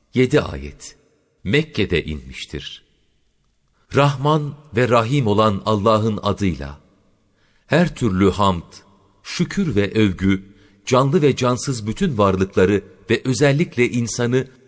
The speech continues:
atom altı enerji zerreciklerinden moleküllere, protein hücrelerinden sinir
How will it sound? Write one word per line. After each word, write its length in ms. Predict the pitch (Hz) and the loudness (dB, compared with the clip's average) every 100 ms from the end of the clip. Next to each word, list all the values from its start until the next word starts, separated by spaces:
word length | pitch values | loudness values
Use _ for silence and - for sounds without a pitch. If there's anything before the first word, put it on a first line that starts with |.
| _ _ _ | _ _ _
atom 340 | 135 - 180 | -4 0 0
altı 300 | 127 - - | 0 0 -4
enerji 480 | 110 110 117 113 147 | -2 0 0 -2 -4
zerreciklerinden 960 | 104 95 92 85 - 95 92 87 98 98 | -2 0 0 -2 -2 0 0 0 0 0
moleküllere, 920 | 78 95 95 95 98 85 82 85 90 - _ _ _ - | 0 2 2 0 -4 -2 0 0 -4 -14 _ _ _ -4
protein 480 | 127 139 156 175 | 0 2 2 0
hücrelerinden 840 | 123 101 120 117 117 117 113 113 110 - - | -2 0 0 0 0 0 2 2 -2 -12 -12
sinir 500 | - 107 95 104 | -4 0 2 2